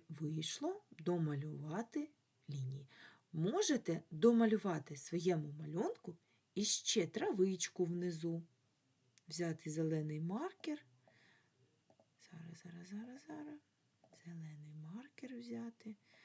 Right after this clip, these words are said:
І домалювати ось так лініями травичку. Та? Наприклад, що вона тут росте. Похилими лініями намалювати. За бажанням, якщо ви захочете,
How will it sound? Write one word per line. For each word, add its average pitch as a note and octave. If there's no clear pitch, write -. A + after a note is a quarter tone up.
І D#4+
домалювати F3
ось D#3
так D3+
лініями D#3
травичку. D#3
Та? F3+
Наприклад, F#3
що -
вона D#3
тут -
росте. D#3+
Похилими D#3
лініями D3+
намалювати. D3+
За G3
бажанням, D#3+
якщо -
ви F#3
захочете, -